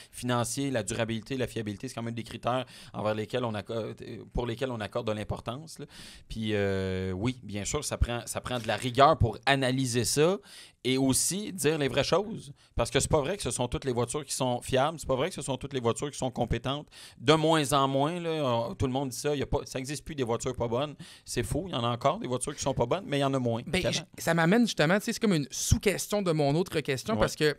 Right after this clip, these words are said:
Speaker 2: moi, c'est une des choses qui m'a impressionné le plus quand j'ai commencé avec, euh, avec vous autres chez R P M, c'est
Speaker 1: Mhm.
Speaker 2: à quel point, justement, la rigueur est au rendez-vous.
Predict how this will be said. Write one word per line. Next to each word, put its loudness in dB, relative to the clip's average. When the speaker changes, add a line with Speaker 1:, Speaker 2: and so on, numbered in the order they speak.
Speaker 2:
moi, 0
c'est -2
une 2
des 0
choses -2
qui -6
m'a 2
impressionné 0
le 0
plus -4
quand -6
j'ai -4
commencé -4
avec, -6
euh, -6
avec -8
vous -6
autres -4
chez -8
R -10
P -10
M, -2
c'est 0
Speaker 1:
Mhm. -2
Speaker 2:
à -4
quel -6
point, -4
justement, -4
la -2
rigueur 0
est -10
au -6
rendez-vous. -4